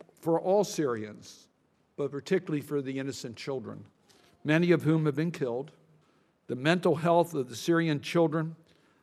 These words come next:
we just received a report last week from Save the Children. And it's tragic. As that report points out, these children have lost their childhood. They've been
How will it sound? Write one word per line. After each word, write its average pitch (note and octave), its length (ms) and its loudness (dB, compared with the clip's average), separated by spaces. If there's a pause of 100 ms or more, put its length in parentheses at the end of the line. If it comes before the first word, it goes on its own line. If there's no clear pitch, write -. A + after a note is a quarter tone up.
(120)
we A#2 140 -8
just D3 300 -2
received C#3 420 -2
a - 20 0
report D3 400 0
last C#3+ 300 0
week D#3 280 -2
from B2 140 -14
Save D3 320 -4
the C3 80 -10
Children. B2 480 -8 (960)
And D3+ 120 -4
it's D3+ 120 -8
tragic. F3+ 460 0 (480)
As C#3+ 280 4
that F3 180 4
report E3+ 480 2
points D#3+ 320 -6
out, D3+ 500 -2
these D#3 180 -10
children D#3+ 460 -2
have C3 140 -8
lost C#3 340 0
their D#3 100 -10
childhood. C#3+ 540 -8 (1040)
They've C3 180 -2
been C#3 240 -6